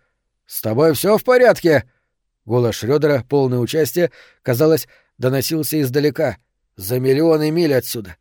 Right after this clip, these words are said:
Он вытащил Гаррисона обратно в реальность. Но,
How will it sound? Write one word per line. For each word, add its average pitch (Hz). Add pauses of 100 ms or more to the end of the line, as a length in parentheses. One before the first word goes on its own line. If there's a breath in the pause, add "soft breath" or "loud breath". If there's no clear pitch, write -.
(460)
Он 123
вытащил 131
Гаррисона 139
обратно 123
в 117
реальность. 98 (480)
Но, 123